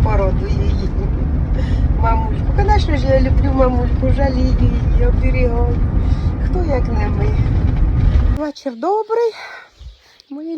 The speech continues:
любі дівчатка, подруженьки. На дворі свіжо, хорошо.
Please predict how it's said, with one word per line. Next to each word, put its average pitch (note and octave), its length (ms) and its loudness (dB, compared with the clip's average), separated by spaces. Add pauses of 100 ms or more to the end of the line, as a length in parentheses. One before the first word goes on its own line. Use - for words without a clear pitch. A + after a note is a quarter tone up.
любі D#4+ 220 -10
дівчатка, D#4 840 -14
подруженьки. E4+ 920 -12 (1600)
На A3+ 140 -10
дворі B3 320 -8
свіжо, B3 680 -10
хорошо. C#4 680 -14